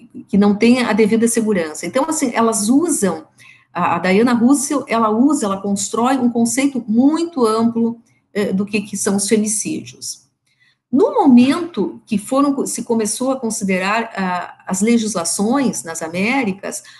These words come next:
alguns países começaram a usar o termo feminicídio, e eles consideraram que o feminicídio, ele tinha algo a mais. No caso, haveria negligência do Estado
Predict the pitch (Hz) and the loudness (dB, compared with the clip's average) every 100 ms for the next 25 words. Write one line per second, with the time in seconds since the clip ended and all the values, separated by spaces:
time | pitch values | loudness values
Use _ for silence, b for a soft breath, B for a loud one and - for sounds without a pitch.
0 | B - - 240 226 427 480 - 254 208 | B -4 2 2 2 0 0 -2 0 2
1 | 220 294 285 208 202 240 226 220 247 277 | 2 2 0 -2 -2 -2 -2 -2 -2 0
2 | 247 208 226 247 240 247 269 262 - 294 | 0 0 0 0 -2 -4 -2 -2 -2 -4
3 | 311 294 285 277 - 240 220 196 170 151 | -2 2 0 0 2 4 4 0 -8 -14
4 | - _ _ _ - 233 330 370 - 285 | -18 _ _ _ -2 2 2 0 0 0
5 | 277 233 226 254 277 247 233 - 381 339 | 2 0 2 0 0 -2 -4 -2 0 2
6 | 240 - - 269 294 262 240 - 269 285 | 0 0 -2 0 0 0 0 0 0 0
7 | 269 - _ - 240 262 277 269 214 220 | 0 -6 _ -2 0 2 2 2 2 2
8 | 226 202 - - 202 285 - 214 247 277 | 0 -2 -2 -2 0 0 -2 -4 -2 -2
9 | 202 185 190 196 240 262 277 277 220 330 | -2 -4 -4 -4 -2 0 -2 -2 0 0
10 | 311 302 277 196 247 269 269 - 185 190 | 0 0 0 0 -2 0 0 -2 -6 -6
11 | - 202 208 220 208 | -6 -4 -2 -2 -4